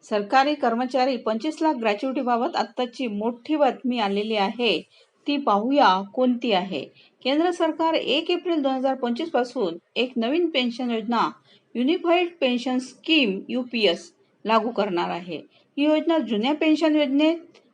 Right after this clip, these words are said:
आणि नॅशनल पेन्शन सिस्टीम, एनपीएस मधील महत्त्वपूर्ण वैशिष्ट्ये एकत्र करून तयार करण्यात आलेली आहे. आता गेल्या नवी व-, गेल्या वर्षी केंद्र सरकारने सरकारी कर्मचाऱ्यांसाठी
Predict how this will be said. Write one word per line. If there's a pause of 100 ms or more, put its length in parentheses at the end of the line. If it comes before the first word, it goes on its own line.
आणि
नॅशनल
पेन्शन
सिस्टीम, (340)
एनपीएस
मधील
महत्त्वपूर्ण
वैशिष्ट्ये
एकत्र
करून (400)
तयार
करण्यात
आलेली
आहे. (300)
आता
गेल्या
नवी
व-, (100)
गेल्या
वर्षी (340)
केंद्र
सरकारने
सरकारी
कर्मचाऱ्यांसाठी